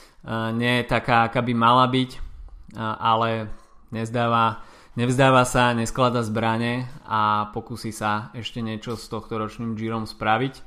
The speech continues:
A za príklad dáva včerajší výbuch Estebana Chavesa a zdôrazňuje, že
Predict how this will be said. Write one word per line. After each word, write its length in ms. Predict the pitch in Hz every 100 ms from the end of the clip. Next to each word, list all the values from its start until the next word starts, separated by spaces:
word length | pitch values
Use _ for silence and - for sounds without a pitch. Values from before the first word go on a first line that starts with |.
| - - - - -
A 400 | 107 104 107 107 -
za 240 | 113 113
príklad 400 | 107 110 - 113
dáva 320 | 110 113 113 110
včerajší 480 | - 120 113 117
výbuch 480 | 110 117 113 110 - - - - - - -
Estebana 560 | 117 - 117 120 113
Chavesa 720 | - 127 143 127 117 131 156 - - - - -
a 320 | - 104 104 107
zdôrazňuje, 640 | 107 113 113 110 110 107 104
že 180 | 104